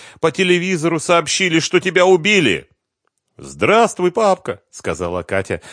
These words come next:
не решаясь подойти к отцу, лежавшему на кровати с перевязанной рукой. «Иди сюда!» позвал её Ренат. Он обнял дочь,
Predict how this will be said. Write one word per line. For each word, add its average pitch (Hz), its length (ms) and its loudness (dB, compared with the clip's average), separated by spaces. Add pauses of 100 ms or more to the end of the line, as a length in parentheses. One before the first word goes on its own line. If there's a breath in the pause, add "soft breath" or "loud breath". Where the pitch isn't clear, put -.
(140 loud breath)
не 92 180 -2
решаясь 101 440 -2
подойти 101 420 -4
к - 160 -20
отцу, 120 580 -8
лежавшему 101 680 -2
на 95 120 -2
кровати 95 400 -2
с - 120 -12
перевязанной 92 680 -2
рукой. 92 440 -2 (800 loud breath)
«Иди 92 360 -4
сюда!» 87 420 -2 (100)
позвал 76 400 -8
её 69 260 -10
Ренат. 73 400 -10 (180)
Он 92 260 -6
обнял 92 420 -2
дочь, 101 380 -2